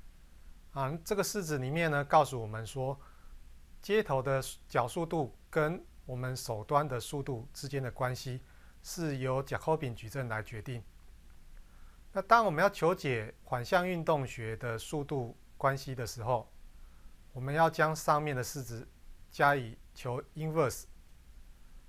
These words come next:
那在求 inverse 的时候呢，这个贾科宾的这个 inverse，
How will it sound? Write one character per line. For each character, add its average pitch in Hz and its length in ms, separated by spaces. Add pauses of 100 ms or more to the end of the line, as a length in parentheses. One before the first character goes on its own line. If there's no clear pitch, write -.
(140)
那 208 160
在 190 320
求 156 260
inverse 185 480
的 131 120
时 131 180
候 143 220
呢， 131 180 (640)
这 - 100
个 170 80
贾 - 160
科 180 220
宾 135 320 (420)
的 127 260
这 160 140
个 139 160
inverse， 160 520